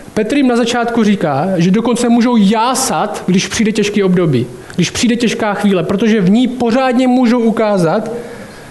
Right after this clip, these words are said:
kam se můžou obrátit. A otázka je, jak normální člověk může jásat, když přijde deprese, když přijde těžký čas, když přijde úzkost.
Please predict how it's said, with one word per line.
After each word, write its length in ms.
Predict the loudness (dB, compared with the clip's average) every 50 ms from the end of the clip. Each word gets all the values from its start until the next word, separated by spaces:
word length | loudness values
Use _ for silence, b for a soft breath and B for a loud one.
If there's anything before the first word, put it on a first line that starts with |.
| B B B -18 -16 -6
kam 260 | -4 0 2 2 0
se 160 | 0 0 0 2
můžou 320 | 2 4 4 2 2 2
obrátit. 540 | 2 2 2 2 0 -2 -2 -2 -4 -6 -6 -8 -14 -18 -18 -20 -20 -20 -20 -18 -18 -18 -18 -20 -20 -20 B B B B B B
A 60 | -4 -4
otázka 320 | -2 0 -2 -2 0 0
je, 140 | 2 2 2
jak 260 | 2 2 0 0 0
normální 540 | 0 2 2 2 2 2 2 2 2 0 0
člověk 560 | 0 -2 0 0 2 2 2 0 0 0 0
může 360 | 0 2 2 2 2 2 2
jásat, 340 | 2 0 0 0 0 0 0
když 140 | 0 0 0
přijde 220 | 0 0 0 2
deprese, 460 | 2 0 0 0 -2 0 0 0 0
když 120 | 0 0 0
přijde 180 | 0 -2 -2
těžký 320 | 0 0 -2 -2 -2 -2 -2
čas, 240 | 0 0 0 0 0
když 120 | 0 -2
přijde 340 | -2 -2 0 0 2 2 2
úzkost. 500 | 2 0 0 0 -2 -4 -4 -4 -6